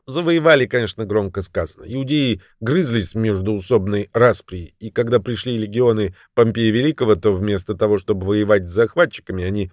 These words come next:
бросились к нему в надежде поддержки. В итоге Помпей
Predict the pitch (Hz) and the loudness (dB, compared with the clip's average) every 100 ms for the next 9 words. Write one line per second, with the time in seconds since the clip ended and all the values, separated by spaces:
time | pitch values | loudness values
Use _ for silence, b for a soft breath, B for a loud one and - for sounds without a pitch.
0 | - 131 120 110 107 - 113 113 107 110 | 0 4 4 0 -10 -6 -4 -4 -4 -2
1 | 110 98 107 160 160 208 180 - 165 - | 0 0 0 0 4 4 4 0 -12 -8
2 | 135 135 127 117 - 127 123 165 151 | -8 -8 -8 -4 -2 -2 -4 -6 -6